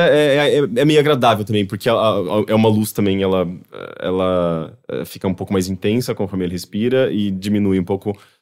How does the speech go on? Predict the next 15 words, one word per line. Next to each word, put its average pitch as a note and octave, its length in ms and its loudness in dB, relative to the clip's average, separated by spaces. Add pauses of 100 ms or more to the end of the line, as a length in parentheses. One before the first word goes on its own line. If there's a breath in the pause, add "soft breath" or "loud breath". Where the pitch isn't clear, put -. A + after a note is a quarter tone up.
(140)
conforme G2+ 340 0
ele, G2+ 140 0 (260)
ele F#2+ 140 -2
expira. F#2+ 560 0
E G#2 140 2
é, A2 280 4 (280)
é G#2 240 -2
muito C3 200 4
grande, A2 380 2
sabe? F#2 300 -2 (360 soft breath)
Então G#2 200 -2
é, G#2+ 260 0
é - 20 0
interessante. G#2+ 680 -2 (680)
Ahn, A#2 680 4